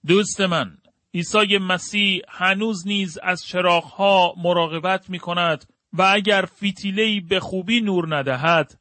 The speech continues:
آن را خاموش می‌کند. او از هر ایماندار و هر کلیسا می‌خواهد که نور جلال او را آشکار کنند. در مکاشفه فصل دو آیهٔ شش می‌خوانیم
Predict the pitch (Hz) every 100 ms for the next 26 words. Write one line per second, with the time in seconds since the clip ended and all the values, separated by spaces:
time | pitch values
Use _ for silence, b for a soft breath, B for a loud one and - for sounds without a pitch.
0 | _ 196 202 190 170 - 160 160 196 208
1 | - 190 - 160 135 85 _ - _ _
2 | _ - 196 208 196 196 185 - 202 214
3 | 220 196 185 180 185 196 180 170 202 190
4 | 185 180 160 196 185 170 165 160 180 -
5 | 175 170 - _ - 156 202 240 226 208
6 | 165 139 180 185 214 202 175 175 208 240
7 | 247 233 208 185 175 - 165 143 - 131
8 | 110 80 _ _ _ _ _ - 160 170
9 | 165 170 - 170 196 196 185 - 185 -
10 | 185 151 180 160 151 170 170 175 160 143
11 | - 175 - 151 151 156 170 165 143